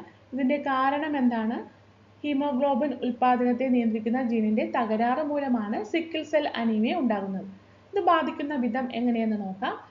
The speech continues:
ചുവന്ന രക്തകോശങ്ങൾ അരിവാൾ ആകൃതിയിലാകുന്നു. അപ്പോൾ ചുവന്ന രക്തകോശങ്ങളുടെ ഓക്സിജൻ വാഹക ശേഷി കുറയുന്നു. രൂപമാറ്റം വന്ന ചുവന്ന രക്തകോശങ്ങൾ ലോമികകളിൽ തങ്ങി നിന്ന് രക്തപ്രവാഹം തടയുന്നു. ഇങ്ങനെയാണ്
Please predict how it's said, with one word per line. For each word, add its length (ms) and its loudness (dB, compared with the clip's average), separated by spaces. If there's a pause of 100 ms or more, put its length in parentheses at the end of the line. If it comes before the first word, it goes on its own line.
(240)
ചുവന്ന 300 2
രക്തകോശങ്ങൾ 1000 0
അരിവാൾ 480 2
ആകൃതിയിലാകുന്നു. 920 0 (360)
അപ്പോൾ 340 0
ചുവന്ന 320 2
രക്തകോശങ്ങളുടെ 1080 -2 (240)
ഓക്സിജൻ 640 0
വാഹക 480 0
ശേഷി 340 -2
കുറയുന്നു. 480 -2 (400)
രൂപമാറ്റം 760 0
വന്ന 320 -4 (100)
ചുവന്ന 340 -2
രക്തകോശങ്ങൾ 880 -2 (440)
ലോമികകളിൽ 880 0
തങ്ങി 380 -2
നിന്ന് 340 0
രക്തപ്രവാഹം 880 -2 (100)
തടയുന്നു. 460 -2 (220)
ഇങ്ങനെയാണ് 480 -2